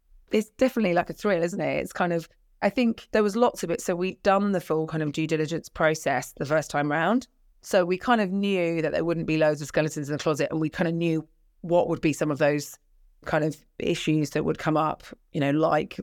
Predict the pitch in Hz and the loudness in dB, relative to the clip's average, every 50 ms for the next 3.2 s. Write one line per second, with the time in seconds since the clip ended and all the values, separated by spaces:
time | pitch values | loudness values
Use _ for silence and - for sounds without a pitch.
0 | - _ _ - - 156 160 156 156 151 160 151 147 - - 151 156 160 160 160 | -16 _ _ -2 0 0 0 0 0 0 0 0 0 -2 -2 0 0 0 0 -2
1 | 160 151 156 156 147 - - 160 160 151 147 147 _ - 160 147 151 151 151 143 | -2 -4 -4 -6 -6 -4 -4 -4 -4 -4 -8 -8 _ -2 0 0 0 -2 -2 -2
2 | 160 165 165 165 156 165 151 151 147 - - 147 151 - - - 175 - 151 - | 0 2 2 2 2 2 2 0 0 -2 -6 -6 -4 -4 -4 -6 -4 2 4 4
3 | - 165 - | 4 4 2